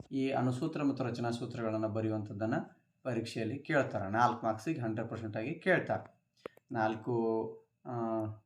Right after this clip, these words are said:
ಅಣುಸೂತ್ರ, ನಾಲ್ಕು, ಆ, ಕಾರ್ಬನ್ ಸಂಯುಕ್ತಗಳ ಹೆಸರನ್ನ ಕೊಡ್ತಾರೆ,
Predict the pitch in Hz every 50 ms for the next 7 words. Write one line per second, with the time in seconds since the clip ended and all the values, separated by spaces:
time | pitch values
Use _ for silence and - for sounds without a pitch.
0 | _ _ _ _ _ _ _ _ _ _ _ _ _ _ _ _ _ - 123 123
1 | 120 120 156 143 - 139 127 117 120 117 113 107 113 120 123 123 - - 127 123
2 | 117 117 - - - _ _ _ _ - - 120 117 110 107 - 113 113 113 127
3 | 135 135 - 139 127 123 123 123 120 117 107 - - 139 139 135 127 123 117 107
4 | 104 113 110 113 113 113 - - - _